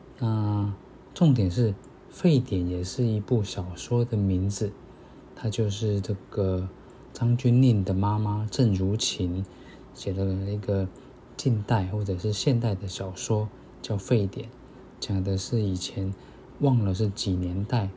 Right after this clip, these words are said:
那时候的女权主义，或者那时候的女性意识，可能是受到了打压，受到了社会的压抑，然后渐渐冒出头的那个年代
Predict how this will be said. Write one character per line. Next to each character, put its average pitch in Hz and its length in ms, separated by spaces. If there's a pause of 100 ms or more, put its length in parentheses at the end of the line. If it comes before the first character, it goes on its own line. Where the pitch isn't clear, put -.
(340)
那 107 120
时 101 140
候 104 180
的 98 160
女 95 220
权 101 300
主 98 260
义， 98 180 (400)
或 104 120
者 98 60
那 110 140
时 107 140
候 104 160
的 98 140
女 95 220
性 120 300
意 120 200
识， 101 340 (640)
可 - 120
能 92 160
是 110 200
受 110 240
到 107 180
了 95 280 (560)
打 92 200
压， 120 340 (480)
受 110 140
到 110 160
了 98 160
社 113 280
会 107 160
的 98 120
压 117 340
抑， 117 240 (640)
然 98 140
后 101 220
渐 107 260
渐 104 140
冒 107 260
出 107 220
头 95 320
的 95 140
那 98 180
个 95 80
年 92 260
代 98 220